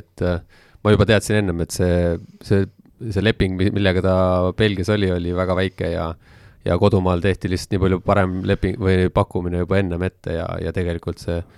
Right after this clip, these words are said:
see klubis seal, ma küsisin ka, et kas treeneriga on mingeid siukseid, äh, ütlemisi või mingeid asju olnud, ütles, et otseselt ütlemisi ei olnud ja, ja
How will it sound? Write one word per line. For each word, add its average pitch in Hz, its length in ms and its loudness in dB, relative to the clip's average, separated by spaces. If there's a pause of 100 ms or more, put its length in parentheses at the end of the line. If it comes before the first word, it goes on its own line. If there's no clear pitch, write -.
(420)
see - 160 -4
klubis 98 380 0
seal, 90 480 0 (1000)
ma 110 160 2
küsisin 110 360 4
ka, 117 200 6
et - 100 -4
kas - 160 -8
treeneriga 98 480 2
on 110 180 2
mingeid 95 320 0
siukseid, - 380 -6 (160)
äh, 90 160 0 (140)
ütlemisi 92 500 -2
või 90 160 0
mingeid 92 260 -2
asju 101 280 0
olnud, 90 200 -2
ütles, - 220 -6
et - 260 -10 (320)
otseselt - 440 2
ütlemisi 98 420 0
ei 110 80 4
olnud 104 240 0
ja, 87 160 2 (100)
ja 90 140 0